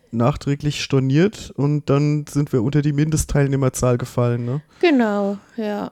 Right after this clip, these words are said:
Speaker 1: Hm.
Speaker 2: Ja, weil die Flüge, glaub ich, auch recht teuer waren zu der Zeit. Das war wohl einigen dann doch zu teuer.
Speaker 1: Hm.
Speaker 2: Ja.
Speaker 1: Ja,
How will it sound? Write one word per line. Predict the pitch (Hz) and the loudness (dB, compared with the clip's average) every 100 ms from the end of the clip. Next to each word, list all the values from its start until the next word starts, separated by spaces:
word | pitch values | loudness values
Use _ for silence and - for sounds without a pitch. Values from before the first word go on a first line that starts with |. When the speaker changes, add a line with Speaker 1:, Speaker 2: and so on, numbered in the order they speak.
| _ | _
Speaker 1:
Hm. | 123 123 _ | -14 -14 _
Speaker 2:
Ja, | 233 214 214 214 220 | -4 0 0 0 -2
weil | 208 208 | -4 -4
die | 214 | -4
Flüge, | - 240 254 247 | 0 2 4 2
glaub | 220 220 214 | 0 -2 -2
ich, | 220 | -6
auch | - 226 | -6 -6
recht | 214 226 | -6 -6
teuer | - 226 226 220 | -6 -4 -2 -4
waren | 208 214 214 214 | -6 -6 -8 -10
zu | - | -10
der | 214 208 | -8 -8
Zeit. | 202 214 208 208 | -8 -8 -8 -8
Das | 208 202 | -12 -8
war | 196 196 | -8 -6
wohl | 202 | -10
einigen | 214 220 208 214 208 | -10 -12 -12 -12 -12
dann | 208 196 | -10 -12
doch | 196 - | -14 -18
zu | - | -18
teuer. | 208 - 214 202 202 _ _ _ - | -16 -14 -14 -12 -14 _ _ _ -8
Speaker 1:
Hm. | 120 117 113 - _ _ _ _ _ _ _ _ _ | -6 -4 -8 -12 _ _ _ _ _ _ _ _ _
Speaker 2:
Ja. | 214 208 - _ _ _ _ _ _ _ _ _ _ _ - | -10 -8 -10 _ _ _ _ _ _ _ _ _ _ _ 0
Speaker 1:
Ja, | 120 113 | 2 2